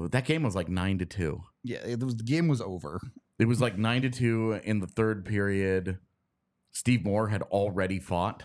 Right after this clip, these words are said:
Speaker 1: in that game. He'd
Speaker 2: Mm-hmm.
Speaker 1: already answered the bell, you know, done what he had to do. And Mark Crawford was just pissed going into a, into the third period of a game in which his team was getting absolutely waxed.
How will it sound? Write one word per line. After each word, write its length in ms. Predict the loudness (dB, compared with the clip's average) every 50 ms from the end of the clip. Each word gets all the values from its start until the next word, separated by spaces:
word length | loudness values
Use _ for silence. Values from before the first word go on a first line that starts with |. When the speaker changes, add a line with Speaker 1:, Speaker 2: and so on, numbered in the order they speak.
| -20 _ _ _ _ 0
Speaker 1:
in 160 | 2 2 2
that 200 | 2 2 0 0
game. 260 | 0 0 0 0 0
He'd 100 | 0 2
Speaker 2:
Mm-hmm. 80 | 2 2
Speaker 1:
already 460 | 2 2 2 0 0 -2 -4 -6 -6 -6
answered 520 | -4 -2 -2 -2 -2 0 0 0 2 0
the 80 | -2 -2
bell, 560 | -2 -2 -2 -2 0 2 2 0 0 -2 -8 -14 _ _ _ _ _ _ _ _ _ _ _ 0
you 80 | 2
know, 140 | 2 2 2
done 300 | 2 2 2 2 2 2
what 120 | 0 0
he 100 | 2 2
had 200 | 2 2 2 0
to 60 | 0 -2
do. 360 | 0 0 2 2 2 0 0
And 440 | 0 0 0 2 2 0 0 -2 -2
Mark 320 | -2 0 2 2 2 2 0
Crawford 400 | 0 0 0 0 0 0 -2 -4
was 140 | -4 -8 -6
just 240 | -6 -6 -6 -4
pissed 480 | -2 0 0 0 0 -4 -8 -12 -16 -18 _ _ _ _ _ _ _ _ _ _ _ _ _ _ _ _ _ _ _ _
going 300 | 2 4 4 4 4 2
into 280 | 2 2 2 2 2 2
a, 60 | 0
into 220 | 0 -2 -2 -2
the 100 | -2 -2
third 300 | 0 0 0 0 0 0
period 240 | 0 0 0 0 0
of 60 | -2
a 40 | -2
game 240 | -2 -2 -2 0 0
in 80 | 0
which 140 | -2 -2 -4
his 100 | -6 -10
team 220 | -6 -4 -4 -4 -4
was 120 | -6 -8
getting 280 | -8 -8 -8 -8 -8 -8
absolutely 540 | -8 -8 -10 -12 -14 -14 -14 -14 -14 -12
waxed. 520 | -10 -8 -8 -8 -8 -10 -14 -16 -16 -18